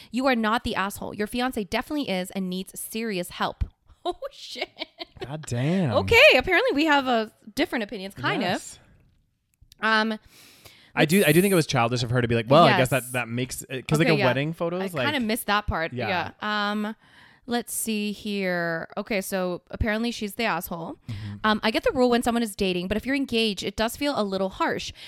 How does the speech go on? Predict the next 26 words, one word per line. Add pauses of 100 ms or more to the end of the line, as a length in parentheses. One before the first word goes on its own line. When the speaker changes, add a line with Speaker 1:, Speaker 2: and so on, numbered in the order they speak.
Speaker 1:
My
family
isn't
exactly
super
open
with
other
people
in
our
photos
either, (220)
but
I
think
this
is
pretty
rude.
So
soft,
you're
the
asshole."
Interesting.